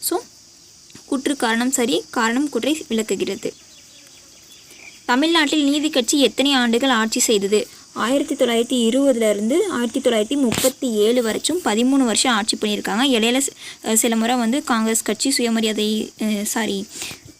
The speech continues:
சுயேட்சை வேட்பாளர்கள்லாம் ஆட்சி பண்ணியிருப்பாங்க. So, தேர்ட்டீன் இயர்ஸ். தமிழ்நாட்டில் நீதி கட்சி எத்தனை ஆண்டுகள் ஆட்சி செய்ததுன்னா, பதிமூணு வருடங்கள்.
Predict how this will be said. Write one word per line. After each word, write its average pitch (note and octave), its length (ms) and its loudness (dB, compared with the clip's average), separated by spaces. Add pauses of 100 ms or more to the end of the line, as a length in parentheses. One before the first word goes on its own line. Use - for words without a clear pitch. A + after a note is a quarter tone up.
(540)
சுயேட்சை B3+ 460 0
வேட்பாளர்கள்லாம் G#3+ 580 0
ஆட்சி A#3+ 300 0
பண்ணியிருப்பாங்க. G#3 400 -4
So, C#4 180 -2
தேர்ட்டீன் A3 560 0
இயர்ஸ். G#3+ 140 0 (120)
தமிழ்நாட்டில் B3+ 440 0
நீதி B3+ 220 2
கட்சி A#3+ 280 0
எத்தனை A3 240 -2
ஆண்டுகள் A3 300 -2
ஆட்சி G#3 380 0
செய்ததுன்னா, G3+ 420 0 (220)
பதிமூணு A3+ 380 -2
வருடங்கள். F#3+ 480 -2